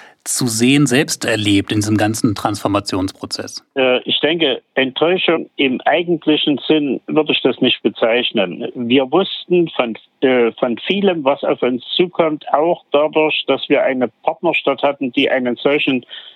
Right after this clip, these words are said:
Speaker 2: äh, schwierigen Prozess, äh, als Bergbaustadt schon erlebt hat. Das ist Dortmund. Und Dortmund, die Dortmunder haben mir gesagt, "Eichhorn, ihr werdet alle Leckereien im Fußboden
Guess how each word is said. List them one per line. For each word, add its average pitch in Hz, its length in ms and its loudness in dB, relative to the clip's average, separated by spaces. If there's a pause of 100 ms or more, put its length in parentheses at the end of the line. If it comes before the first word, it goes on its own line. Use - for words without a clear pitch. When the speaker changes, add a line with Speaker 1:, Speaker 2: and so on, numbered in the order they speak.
(280)
Speaker 2:
äh, 120 220 4
schwierigen 165 560 2
Prozess, 156 460 0 (380)
äh, 127 280 2 (220)
als 131 320 0 (340)
Bergbaustadt 135 880 0 (380)
schon 139 180 0
erlebt 135 320 2
hat. 113 120 0
Das 107 140 0
ist 131 220 -2
Dortmund. 123 640 -2 (520)
Und 127 160 2
Dortmund, 180 460 -2
die 151 100 0
Dortmunder 185 520 0
haben 151 300 0
mir 190 180 2
gesagt, 156 440 0
"Eichhorn, 160 580 0
ihr 143 200 0
werdet 165 500 0 (160)
alle 180 360 2
Leckereien 156 840 0
im 151 220 0
Fußboden 165 800 0